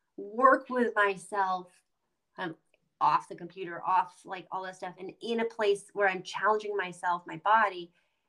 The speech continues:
I, it's a really big, like, window for me to see, like, "Oh, if I can ride down that steep hill, then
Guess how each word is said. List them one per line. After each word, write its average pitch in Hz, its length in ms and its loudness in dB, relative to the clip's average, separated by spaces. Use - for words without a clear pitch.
I, 294 460 0
it's 247 160 -18
a 233 60 -14
really 247 480 -6
big, 226 560 0
like, 190 420 -2
window 208 420 0
for 196 160 -10
me 190 180 -6
to 180 100 -8
see, 202 280 0
like, 175 220 -6
"Oh, 220 260 2
if 226 120 -8
I 233 420 6
can 202 340 -4
ride 202 360 0
down 226 240 -6
that 202 180 -6
steep 208 260 -20
hill, 180 380 -4
then 208 160 -8